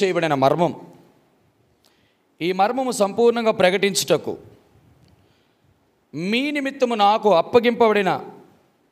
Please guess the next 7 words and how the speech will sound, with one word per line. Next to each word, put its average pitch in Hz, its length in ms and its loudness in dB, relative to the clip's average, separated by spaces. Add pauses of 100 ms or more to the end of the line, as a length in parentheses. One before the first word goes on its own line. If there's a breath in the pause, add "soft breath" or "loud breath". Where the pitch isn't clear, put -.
(240)
దేవుని 214 400 -2
ఏర్పాటు 196 460 2
ప్రకారం 185 460 2
నేను 233 220 0
ఆ 190 280 2
సంఘమునకు 214 600 0
పరిచారకుడనైతిని. 165 1160 -2